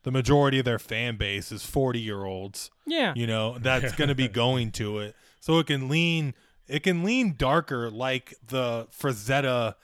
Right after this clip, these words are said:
Speaker 1: style artwork that they use for all of it anyways. Just like fucking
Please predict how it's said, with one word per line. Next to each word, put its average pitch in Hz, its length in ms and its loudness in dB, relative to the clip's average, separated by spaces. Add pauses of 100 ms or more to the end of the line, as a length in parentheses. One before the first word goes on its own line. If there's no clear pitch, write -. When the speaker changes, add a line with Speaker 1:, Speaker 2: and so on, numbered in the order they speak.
(240)
Speaker 1:
style 123 840 -2
artwork 113 880 -2
that 107 200 -6
they 113 100 -4
use 117 500 0
for 110 200 -10
all 110 220 -6
of 104 80 -4
it 104 140 -8 (380)
anyways. 101 600 -4
Just - 280 -4
like 156 240 -2
fucking 151 440 -2